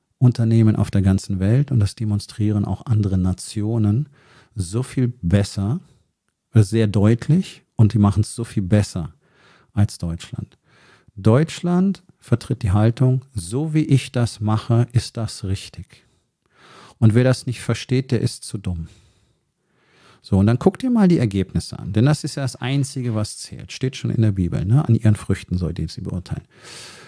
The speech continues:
Die Ergebnisse, die deutsche Unternehmen produzieren,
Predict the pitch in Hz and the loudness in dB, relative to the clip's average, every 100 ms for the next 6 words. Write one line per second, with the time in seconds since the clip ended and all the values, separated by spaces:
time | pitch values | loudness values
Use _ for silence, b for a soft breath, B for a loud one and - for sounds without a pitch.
0 | B B B B _ 120 120 127 151 - | B B B B _ -2 0 0 -2 -2
1 | 240 - 202 185 123 113 113 - - 110 | -2 -2 -4 -2 2 4 4 2 -2 -2
2 | 104 98 110 131 151 - 135 120 - - | 0 0 2 2 2 0 2 0 0 -8
3 | 113 110 113 113 | -4 -2 -2 -2